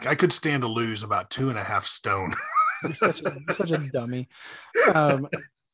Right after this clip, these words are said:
Speaker 2: so basically, uh, I currently weigh, uh, two sixty-four, and, uh, I started last season at, like, two eighty-nine. So big, big drop for me,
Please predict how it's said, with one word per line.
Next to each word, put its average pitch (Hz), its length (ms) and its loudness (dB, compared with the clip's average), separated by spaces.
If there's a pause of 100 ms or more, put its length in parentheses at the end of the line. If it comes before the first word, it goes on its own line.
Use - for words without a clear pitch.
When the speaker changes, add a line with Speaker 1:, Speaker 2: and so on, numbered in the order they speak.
(220)
Speaker 2:
so 185 320 2
basically, 165 680 0
uh, 131 260 -2 (340)
I 151 140 0
currently 156 440 0
weigh, 131 500 -2 (280)
uh, 117 300 -6
two 190 180 -2
sixty-four, 180 1040 -6 (460)
and, 127 420 -2 (120)
uh, 123 280 -4
I 131 100 -4
started 170 380 0
last 143 360 -4
season 131 400 -4
at, 127 180 -10
like, 127 220 -8
two 170 340 -6 (100)
eighty-nine. 123 600 -4 (560)
So 123 400 -2 (240)
big, 170 480 0
big 190 260 2
drop 160 300 -4
for - 120 -8
me, 139 360 -2